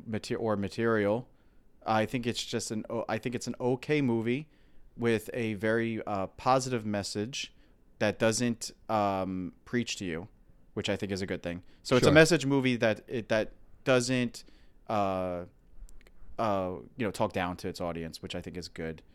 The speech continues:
Speaker 1: I think
Speaker 2: Yeah.
Speaker 1: that's one of the,
Speaker 2: And it's
Speaker 1: it's
Speaker 2: not a
Speaker 1: kind of the
Speaker 2: cynical
Speaker 1: Rock-,
Speaker 2: film.
Speaker 1: it's a Rock-, it's kind of like the Rocky effect. When Rocky came out, it was positive. It came out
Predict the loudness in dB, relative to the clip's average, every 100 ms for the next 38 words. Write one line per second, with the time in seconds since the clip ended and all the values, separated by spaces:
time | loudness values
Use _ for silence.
0 | -20 -2 0 2 4 4 4 2 2 2
1 | 2 4 6 8 8 8 8 10 10 10
2 | 4 2 -2 -6 -12 -10 -4 -2 4 4
3 | 4 0 -6 0 0 2 2 2 4 4
4 | 4 -2 -2 2 0 0 -6 -8 -2 2
5 | 4 4 0 -4 -2 0 2 0 -2 _
6 | -6 -6 -8 0 2 2 -2 -6 -6 -4
7 | 0 0